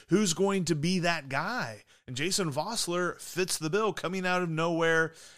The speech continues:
and just starting to etch his name on our hearts. You know, are the Reds ready to build the statue for him? Are we gonna put him in the Reds Hall of Fame? Okay, maybe getting ahead of ourselves there, but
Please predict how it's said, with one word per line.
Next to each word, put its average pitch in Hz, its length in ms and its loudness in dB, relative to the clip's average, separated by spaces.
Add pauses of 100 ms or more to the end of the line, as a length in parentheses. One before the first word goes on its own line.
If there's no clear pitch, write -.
(140)
and 143 520 -6 (140)
just 151 400 -4
starting 160 640 -2
to 151 300 -2 (100)
etch 160 320 -2
his 156 240 -2
name 151 420 -4
on 151 220 -6
our 147 220 0
hearts. 151 460 -2
You 139 120 -6
know, 135 240 2 (320)
are 160 180 8
the 175 120 6
Reds 165 320 2
ready 160 240 4
to 151 80 0
build 156 300 -2
the 151 100 0
statue 165 680 -2
for 170 240 0
him? 165 100 0
Are 160 60 0
we 170 140 2
gonna 165 180 0
put 196 260 0
him 185 100 -2
in 180 100 -2
the 170 80 0
Reds 160 300 0
Hall 156 160 0
of 147 100 -6
Fame? 151 140 -6 (260)
Okay, - 240 -18 (760)
maybe 143 220 -6
getting 107 200 -10
ahead 110 240 -8
of 98 80 -18
ourselves 104 460 -8
there, 117 180 -2
but 120 420 0